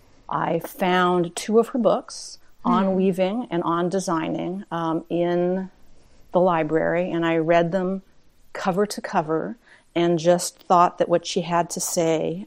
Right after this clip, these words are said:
Speaker 1: was, uh, just really compelling. And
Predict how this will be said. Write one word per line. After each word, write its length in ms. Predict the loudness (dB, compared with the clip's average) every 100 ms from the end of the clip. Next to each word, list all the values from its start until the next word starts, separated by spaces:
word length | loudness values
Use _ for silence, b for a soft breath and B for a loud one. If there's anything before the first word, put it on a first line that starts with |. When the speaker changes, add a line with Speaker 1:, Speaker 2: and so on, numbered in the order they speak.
| -8
Speaker 1:
was, 640 | -2 0 0 -2 -4 -8 -6
uh, 280 | -6 -6 -10 -10
just 180 | -8 -8 -6
really 320 | 0 2 2
compelling. 640 | 0 -6 -4 -4 -4 -8 -14 B B B B -4
And 420 | 0 0 0 -4